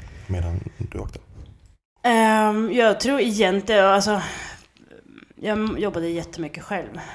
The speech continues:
Speaker 2: Men jag tror att min mentala coach var min pappa. Han är extremt duktig på den mentala biten.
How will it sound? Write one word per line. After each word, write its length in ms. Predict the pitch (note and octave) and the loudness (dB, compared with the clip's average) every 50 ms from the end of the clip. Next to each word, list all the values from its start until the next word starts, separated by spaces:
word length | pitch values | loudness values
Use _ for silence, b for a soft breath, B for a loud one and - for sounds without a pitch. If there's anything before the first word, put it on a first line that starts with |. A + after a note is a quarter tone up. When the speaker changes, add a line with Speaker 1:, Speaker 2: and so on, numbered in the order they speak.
| B B _ | B B _
Speaker 2:
Men 160 | - F#3+ G3+ G3 | -8 -6 -4 -2
jag 200 | F#3+ F3+ F3+ - | -2 -4 -4 -6
tror 180 | - G3 F3+ | -6 -6 -6
att 120 | E3+ F3 F#3 | -6 -6 -6
min 220 | F#3+ F#3 F#3 F#3+ | -6 -4 -4 -4
mentala 360 | F#3+ F3+ F3+ E3 D#3+ C#3+ C#3+ | -4 -6 -6 -6 -8 -8 -8
coach 300 | D#3 - F3 E3+ E3+ - | -8 -8 -10 -10 -10 -12
var 80 | D#3+ D3+ | -12 -10
min 140 | D#3+ D3 D3+ | -10 -10 -10
pappa. 480 | - D#3+ D#3+ - F3 D3 E2+ - D#3 - - _ _ _ _ | -12 -14 -10 -8 -8 -8 -8 -10 -12 -16 -20 _ _ _ _
Han 280 | E3 E3+ F3+ F3 E3+ | -12 -10 -8 -8 -6
är 80 | D#3+ D#3 | -8 -8
extremt 580 | D#3 D#3 - - - - F#3+ E3 D#3 D#3 - - | -8 -8 -8 -10 -8 -8 -8 -8 -8 -10 -12 -14
duktig 400 | E3 D#3+ _ _ - F3 F3 F3 | -18 -20 _ _ -16 -16 -14 -10
på 100 | - E3 | -10 -8
den 200 | D3+ C#3+ - D#3 | -8 -8 -8 -10
mentala 380 | D#3 D#3+ - F3 D#3 D3+ D3+ | -10 -10 -10 -10 -10 -10 -10
biten. 560 | D#3 F#3 F#3+ F#3 F#3+ _ D#3+ D3 B2+ - F3 | -10 -10 -10 -12 -12 _ -10 -10 -10 -10 -14